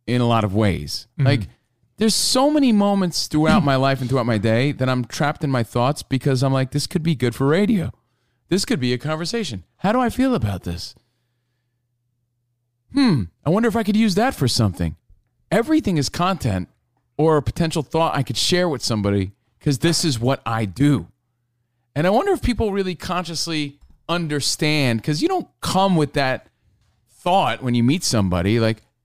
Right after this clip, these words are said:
Speaker 1: "Hey, what do you do?" "Oh, you, uh, you work at the supermarket?" And, and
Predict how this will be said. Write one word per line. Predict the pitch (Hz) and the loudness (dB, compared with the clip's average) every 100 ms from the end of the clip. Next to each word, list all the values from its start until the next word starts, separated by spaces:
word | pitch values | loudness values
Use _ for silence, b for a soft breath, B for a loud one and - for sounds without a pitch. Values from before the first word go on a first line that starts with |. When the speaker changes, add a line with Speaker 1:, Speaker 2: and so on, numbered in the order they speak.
| _ _ _ _ _ | _ _ _ _ _
Speaker 1:
"Hey, | 269 220 | 0 2
what | 196 | 2
do | 254 | 2
you | |
do?" | 277 339 311 _ _ _ _ 240 | 2 0 -2 _ _ _ _ 2
"Oh, | 277 151 90 - _ _ | 2 2 0 -8 _ _
you, | 175 214 | 0 2
uh, | 220 214 | 4 4
you | 202 208 | 2 2
work | 220 214 | 0 -2
at | 208 | -4
the | 190 | -4
supermarket?" | 247 247 262 277 294 _ _ _ - | -2 0 0 0 -4 _ _ _ -4
And, | 147 147 - | -2 -2 -4
and | 151 143 | -2 -2